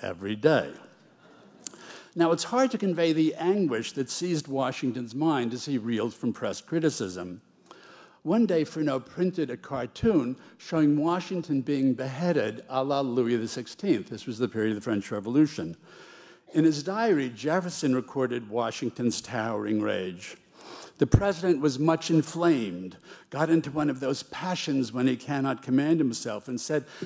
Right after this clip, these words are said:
that rascal Freneau sent him three of his papers every day as if he thought he would become the distributor of them. A very eighteenth century form of chutzpah, eh?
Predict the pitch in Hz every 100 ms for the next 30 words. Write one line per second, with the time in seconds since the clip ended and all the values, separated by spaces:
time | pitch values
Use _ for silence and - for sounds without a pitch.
0 | - 143 131 147 180 214 - - 156 -
1 | 165 165 190 180 - 147 143 143 - 196
2 | 240 196 165 - 156 165 160 127 151 147
3 | 151 127 123 113 131 - - - 135 156
4 | 165 - 185 175 165 156 135 135 180 180
5 | 160 151 - 208 214 196 123 98 92 92
6 | 104 95 80 104 - - - - 156 165
7 | 185 160 151 165 - 175 160 - 131 127
8 | 143 139 - 113 113 123 - 202 - 107
9 | 90 113 156 196